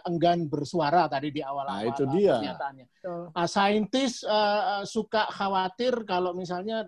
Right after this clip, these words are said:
Speaker 1: wawancara dengan wartawan, misalnya khawatir wartawannya tidak cukup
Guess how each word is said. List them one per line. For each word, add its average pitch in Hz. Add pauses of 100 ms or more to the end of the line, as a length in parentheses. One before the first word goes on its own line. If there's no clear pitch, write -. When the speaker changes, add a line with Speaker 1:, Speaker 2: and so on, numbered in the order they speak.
Speaker 1:
wawancara 160
dengan 151
wartawan, 143
misalnya 170 (140)
khawatir 156
wartawannya 147
tidak 151
cukup 165